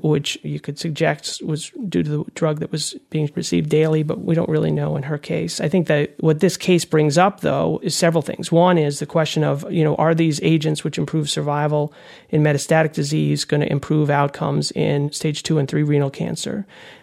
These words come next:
The short answer is I hope so, but we'll have to wait to see the results of this and several other adjuvant trials to know that's the case. So they certainly should not be offered to patients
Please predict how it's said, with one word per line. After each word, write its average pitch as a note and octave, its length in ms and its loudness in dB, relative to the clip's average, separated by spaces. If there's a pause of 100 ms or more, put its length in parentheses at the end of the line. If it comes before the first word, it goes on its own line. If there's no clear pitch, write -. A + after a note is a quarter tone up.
(120)
The D#3 60 2
short G3+ 260 2
answer E3 260 2
is D3 100 0
I D3 120 -2
hope F3 240 0
so, D#3 400 0
but D3+ 280 -2
we'll D3+ 240 2
have D3+ 100 -4
to C#3+ 100 -2
wait D#3+ 260 2
to E3+ 60 -8
see D#3+ 140 -2
the D3 100 -2
results D3+ 420 -2
of D#3 260 -2
this D#3+ 320 0
and C#3+ 160 -2
several D3+ 320 2
other D3 240 2
adjuvant D3 400 -2
trials D#3 420 -2
to - 100 -4
know D#3+ 300 4
that's D#3 240 -2
the D3 80 -6
case. D3+ 300 -2
So D3+ 100 -2
they D3 140 0
certainly F#3+ 340 0
should E3+ 160 -2
not D#3 240 0
be D3+ 100 -2
offered D3+ 300 -2
to D3 80 -4
patients D3+ 480 -2